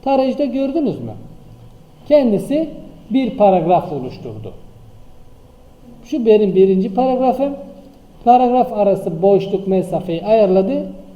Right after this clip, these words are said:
İkinci paragrafı oluşturdu. Geliyorum şuradan kopyalıyorum şimdi şu paragraf etiketini.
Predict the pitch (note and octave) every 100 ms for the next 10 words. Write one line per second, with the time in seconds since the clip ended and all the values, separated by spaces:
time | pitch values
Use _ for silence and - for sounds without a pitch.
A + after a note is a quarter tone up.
0 | - - B3 A#3+ G#3+ F#3+ E3 C#3+ C3+ B2+
1 | A#2 B2 A#2 A#2 A#2+ G#2+ G#2 - - -
2 | - - - E4 F4+ E4+ D#4 B3 D#4+ E4+
3 | B3+ B3+ B3+ - D4+ - C4+ B3 C4 A#3+
4 | G#3+ G#3 A3+ A3 A3 - B3 A3+ - G#3+
5 | G3 F#3+ - F#3+ - F#3 - F3 A#3